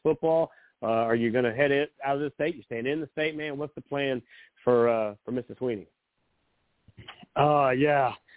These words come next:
Speaker 2: Like you said, uh, two state championships out of four years is, that's something I can definitely brag on. Uh,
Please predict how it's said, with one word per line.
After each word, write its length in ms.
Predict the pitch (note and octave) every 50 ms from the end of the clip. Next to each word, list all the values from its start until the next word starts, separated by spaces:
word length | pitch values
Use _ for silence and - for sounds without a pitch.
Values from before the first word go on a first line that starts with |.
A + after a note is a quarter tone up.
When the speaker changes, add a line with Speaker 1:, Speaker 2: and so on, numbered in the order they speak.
| _ _ _ _ _ _ _ _ _ - -
Speaker 2:
Like 240 | C#3+ D3 D3 -
you 80 | C#3 C3+ _ -
said, 320 | D#3 D3+ D3+ D3 C#3+ C#3
uh, 280 | C3+ C3 B2+ B2 A#2+ - - - - _ _ _ _ -
two 180 | - F3+ F#3+ F3+ - _
state 240 | - F#3 F3 E3+ - -
championships 520 | D#3+ D#3+ D#3 D3 D3+ - D#3+ D#3+ C#3 D3
out 100 | D3 B2+
of 60 | B2+ -
four 200 | - C#3+ C#3 C#3
years 260 | C3+ C#3 C3+ C3+ B2+ A2 G#2+
is, 60 | G2+ _ _ _ _ _ _ _ _ _ _ _ _ _ _ _ _ _ -
that's 180 | E3 F3 - _ -
something 320 | F#3 F3 D#3+ - E3+ D#3+
I 140 | D#3 D#3+ D#3
can 180 | - - D3 C#3
definitely 400 | E3 D#3 D#3 D3+ - D3+ C#3+ C3+
brag 420 | A#2+ C#3 C#3+ C#3+ C#3+ C#3+ C#3+ C3
on. 360 | C3+ C#3 C3+ C3+ C3+ C#3 C3+
Uh, 300 | C3 B2+ B2+ B2 B2 A#2+